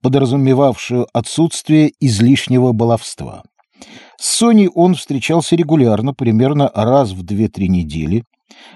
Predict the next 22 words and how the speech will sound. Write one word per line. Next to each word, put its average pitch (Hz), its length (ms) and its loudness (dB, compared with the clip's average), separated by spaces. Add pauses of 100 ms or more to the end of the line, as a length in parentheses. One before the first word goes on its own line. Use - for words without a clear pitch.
водил 131 440 2
её 123 180 2
поужинать 104 600 -2
в 90 40 -6
ресторан, 90 540 -2
вёл 123 320 0 (340)
пристрастный 123 840 0
родительский 104 760 -6
допрос 85 640 -6
о 92 80 -6
школьных 85 500 -6
успехах, 147 680 -2 (420)
выслушивал 123 800 0
всё - 320 -2
то, 120 220 -2
что - 200 -4
дочь 104 260 0
считала 92 520 -2
нужным 95 400 0
рассказать 87 520 -6
о 80 160 -10
матери 143 540 -2